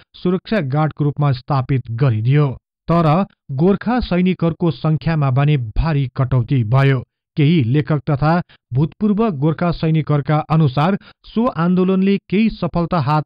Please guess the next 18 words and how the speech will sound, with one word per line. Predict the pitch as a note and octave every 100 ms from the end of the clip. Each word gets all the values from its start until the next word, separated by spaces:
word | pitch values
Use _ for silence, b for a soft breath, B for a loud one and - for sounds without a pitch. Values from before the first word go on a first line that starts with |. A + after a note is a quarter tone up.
| -
पारे | D3 D3+ D3+
पनि | E3 F3+ - b _
यसपछिका | G3+ G#3+ - - E3+ G3+ - F#3+ E3
दिनहरूमा | B2 E3 C#3 E3 D#3 C#3+ G3+ G#3 B -
हजारौं | D#3 D3 G3 F#3+ A#3 G#3
भूतपूर्व | B2+ D#3+ - E3+ E3 D#3+
गोर्खा | C3 E3 E3+ D3
सैनिकहरूको | - D3+ D3+ C3+ D3 B2+ D#3 C#3+ _ B2+ A2
जागिर | C3+ C3 C#3+ D3+ G#2
घोषियो। | B2 B2 C#3+ C#3 B2+ - _ -
पच्चिस | D#3+ - F#3 -
सय | F#3+ F3 A#2+
भन्दा | D3 D#3 D#3 B2
बढी | D#3+ E3+ D3
संख्यामा | - D3+ - F3+ D#3
रहेको | C#3+ D3+ B2+ D3 B2
गोर्खा | E3 D3+ D#3+
सैनिकहरू | D3 D3 C#3+ C3 E3 D3 G3+